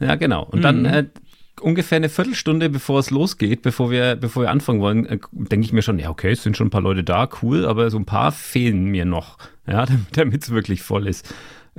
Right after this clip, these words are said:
Speaker 1: Kommt, kommt ein, äh, freundlicher Herr zu mir und sagt, „Ja, also das ist jetzt irgendwie, er kann sich das gar nicht erklären, aber er hat versucht, sich für diese Veranstaltung anzumelden und, äh, er wollte da irgendwie zwei Plätze klicken für sich und seinen Sohn und er hat aber versehentlich wohl dreißig Plätze gebucht.“ Da hab ich gesagt, „Oh,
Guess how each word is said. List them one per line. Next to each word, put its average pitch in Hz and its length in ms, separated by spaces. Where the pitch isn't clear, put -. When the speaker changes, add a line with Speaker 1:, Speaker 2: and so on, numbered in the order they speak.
Speaker 1:
Kommt, 202 300
kommt 127 200
ein, 131 280
äh, 117 320
freundlicher 147 400
Herr 117 180
zu 131 140
mir 113 220
und 120 40
sagt, 120 240
„Ja, 127 140
also 120 220
das 117 240
ist 117 240
jetzt 131 160
irgendwie, 131 180
er 117 40
kann 135 140
sich 131 80
das 123 140
gar 120 100
nicht 117 100
erklären, 123 360
aber 120 140
er - 20
hat 113 80
versucht, 117 300
sich 120 120
für - 80
diese 113 200
Veranstaltung 147 480
anzumelden 139 560
und, 113 280
äh, 110 200
er 104 100
wollte 113 220
da 101 160
irgendwie 110 220
zwei 107 160
Plätze 135 260
klicken 135 280
für 127 80
sich 117 140
und 117 80
seinen 110 140
Sohn 123 260
und 107 160
er 98 80
hat 107 100
aber 107 160
versehentlich 107 560
wohl 107 200
dreißig 92 440
Plätze - 380
gebucht.“ 82 440
Da - 80
hab - 60
ich 76 60
gesagt, - 140
„Oh, 87 180